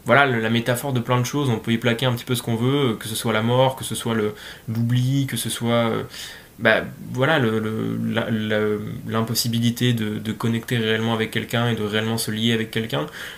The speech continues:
C'est, c'est plein de thématiques et tout est en flottement et il ne ferme pas les questions et ça, c'est très, très beau. Et c'était déjà le cas dans le, dans In the Mood for Love et je pense que c'est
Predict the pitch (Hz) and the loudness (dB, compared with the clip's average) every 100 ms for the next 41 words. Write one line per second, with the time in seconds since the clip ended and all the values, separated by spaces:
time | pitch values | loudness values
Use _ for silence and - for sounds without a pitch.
0 | - 120 - 123 117 - - 135 135 135 | -4 -2 0 0 0 -4 -4 -2 0 2
1 | 131 127 160 - 120 113 117 113 - 143 | 2 0 -6 -2 2 4 4 0 -4 -2
2 | 127 120 113 127 123 123 127 78 107 107 | 2 2 2 0 2 0 0 -2 -4 -2
3 | 107 - 135 127 127 123 120 113 - 120 | -2 0 0 2 2 2 0 -2 0 -2
4 | 107 139 131 110 127 120 117 120 120 113 | -2 -2 -4 -4 -4 -2 0 0 -2 -4
5 | 113 113 120 135 131 135 113 107 107 110 | -2 0 2 2 0 -2 -2 -2 -2 -2
6 | 110 113 - 117 123 110 131 123 113 113 | 0 -2 0 0 0 -2 -4 -4 -4 -4
7 | 107 | -6